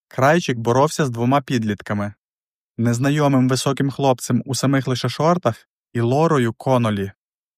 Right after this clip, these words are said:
Скаллі штовхнула двері і вистрибнула на двір.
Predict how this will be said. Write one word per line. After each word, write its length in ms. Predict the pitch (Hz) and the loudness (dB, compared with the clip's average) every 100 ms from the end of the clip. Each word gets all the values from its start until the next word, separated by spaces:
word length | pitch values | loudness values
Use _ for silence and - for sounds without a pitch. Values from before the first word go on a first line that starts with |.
| _ | _
Скаллі 560 | - - 139 160 170 120 | -12 -6 0 2 2 0
штовхнула 520 | - 120 - 131 127 | -2 -4 0 2 2
двері 340 | 123 139 175 | 2 2 2
і 180 | 139 123 | 0 0
вистрибнула 600 | 120 147 - 147 143 143 | 0 0 -2 -2 0 0
на 100 | 139 | -2
двір. 400 | 131 113 107 101 | -2 -2 -2 -4